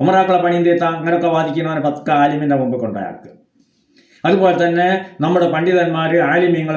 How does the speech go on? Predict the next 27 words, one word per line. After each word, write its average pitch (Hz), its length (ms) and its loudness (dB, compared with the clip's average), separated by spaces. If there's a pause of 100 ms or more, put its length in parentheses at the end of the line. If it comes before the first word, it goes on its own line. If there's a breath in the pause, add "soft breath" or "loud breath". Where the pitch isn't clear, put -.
പ്രസംഗിച്ചു 170 440 -2
തരിക, 175 260 0 (120)
ആ - 20 -4
പ്രസംഗം 143 420 -2 (160)
വിസ-, 113 320 -2 (260 loud breath)
പിന്നെ 139 280 2
വിശദ-, 151 440 2 (100)
വി-, 123 140 0 (180)
വിതരണം 180 400 0
ചെയ്യുന്ന 120 200 -2
പണി 104 260 -4 (260)
ഉമറാക്കൾക്ക്. 98 560 -8 (400 soft breath)
ഇതൊന്നും 139 420 2
മുന്നോട്ട് 143 360 0
കൊണ്ടുപോയിട്ടില്ലെങ്കിൽ 143 1000 2 (380)
നാളെ 120 380 -2
റബ്ബിൻ്റെ 139 460 0
മുമ്പിൽ 123 240 0 (200)
കൈകെട്ടി 165 420 2
ഉത്തരം 147 340 0
പറയേണ്ടി 127 420 2
വരുമെന്ന 117 300 0 (100)
കാര്യം 117 300 0 (480 loud breath)
എനിക്ക് 120 280 0
എൻ്റെ 110 200 0 (760)
സ്വ-, 123 240 -6
സ്വ-, - 160 -10